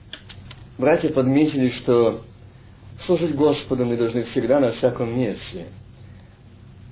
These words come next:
кроме того времени, когда мы работаем. Я с этим корнем не согласен.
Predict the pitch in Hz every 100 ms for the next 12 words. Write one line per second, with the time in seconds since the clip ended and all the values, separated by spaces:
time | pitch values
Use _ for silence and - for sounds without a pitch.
0 | - - - - - 127 127 123 117 120
1 | 143 127 113 110 110 107 107 107 95 90
2 | - - - - - - - - - -
3 | - 156 156 139 131 131 107 104 98 107
4 | 90 92 - -